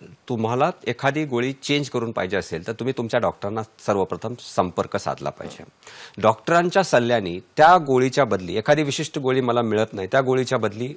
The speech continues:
मी दुसरी कुठली गोळी घेऊ शकतो, हे तुम्ही त्यांना विचारलं पाहिजे. कित्येक वेळा असं, असंही होतं की माझ्याकडे ही गोळी नाही, तुम्ही ही गोळी घ्या.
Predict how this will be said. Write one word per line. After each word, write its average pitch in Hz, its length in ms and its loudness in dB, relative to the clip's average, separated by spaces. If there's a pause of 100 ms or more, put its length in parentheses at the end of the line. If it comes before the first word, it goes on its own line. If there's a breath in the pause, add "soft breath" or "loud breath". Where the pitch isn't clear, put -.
मी 127 140 -2
दुसरी 120 280 -4
कुठली 160 280 -4
गोळी 123 240 -2
घेऊ 107 160 -4
शकतो, 95 360 -10
हे 101 140 -6
तुम्ही 104 240 -6
त्यांना 95 200 -6
विचारलं 80 360 -8
पाहिजे. 69 280 -12 (520 loud breath)
कित्येक 160 320 0
वेळा 151 140 8
असं, 143 220 4 (160)
असंही 165 500 2
होतं 120 460 0
की 135 260 -4 (120)
माझ्याकडे 117 460 0
ही 135 220 -2
गोळी 127 260 0
नाही, 120 160 -6
तुम्ही 120 220 -6
ही 113 120 -2
गोळी 92 260 -4
घ्या. 76 200 -8